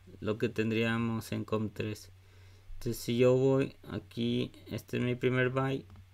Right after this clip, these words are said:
En la parte alta, parte baja, sería uno, dos, tres, cuatro, cinco, seis, siete, ocho, nueve,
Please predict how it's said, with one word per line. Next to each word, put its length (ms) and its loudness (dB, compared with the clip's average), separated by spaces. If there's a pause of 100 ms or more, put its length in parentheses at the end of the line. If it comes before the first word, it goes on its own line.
(720)
En 180 0
la 160 0
parte 400 6
alta, 580 2 (560)
parte 300 0
baja, 480 2
sería 480 -4
uno, 460 -2
dos, 580 -2
tres, 420 -2 (140)
cuatro, 500 0
cinco, 600 -4
seis, 580 -6 (420)
siete, 580 -2
ocho, 800 -2
nueve, 720 -6